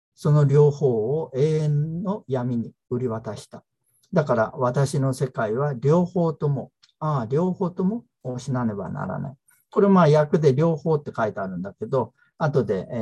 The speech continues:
ー、下見ますけれども、えー、パーツというのが、あー、単語が当てられています。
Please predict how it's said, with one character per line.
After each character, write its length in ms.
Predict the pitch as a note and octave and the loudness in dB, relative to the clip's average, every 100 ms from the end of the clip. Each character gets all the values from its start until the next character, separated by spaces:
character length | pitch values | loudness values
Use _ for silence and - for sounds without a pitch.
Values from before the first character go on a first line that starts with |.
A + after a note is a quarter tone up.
| A2 G#2+ | -4 -6
ー、 40 | |
下 220 | G#2+ - G#2+ | -8 -6 -4
見 160 | A2 | 0
ま 160 | A#2 C3+ | 0 0
す 80 | - | -4
け 100 | - | -10
れ 60 | |
ど 160 | G#2 G#2+ | -10 -8
も、 300 | G#2 A2+ - _ _ - | -4 -4 -6 _ _ -6
え 120 | B2 | -4
ー、 60 | A2+ _ | -4 _
パ 220 | E3 C#3+ | -2 0
ー 40 | |
ツ 180 | A#2 - | -2 -10
と 120 | - | -10
い 100 | F#2 | -8
う 40 | F#2 | -6
の 120 | F#2+ | -8
が、 180 | - F2 | -8 -12
あ 420 | - - - - _ | -10 -8 -8 -14 _
ー、 20 | _ | _
単 220 | - G#2 | -6 -6
語 80 | F#2+ | -6
が 140 | F#2+ F#2 | -6 -6
当 120 | G2+ | -8
て 60 | |
ら 80 | F#2 | -8
れ 100 | F2+ | -8
て 140 | - E2+ | -10 -14
い 60 | |
ま 120 | - | -14
す。 120 | - | -18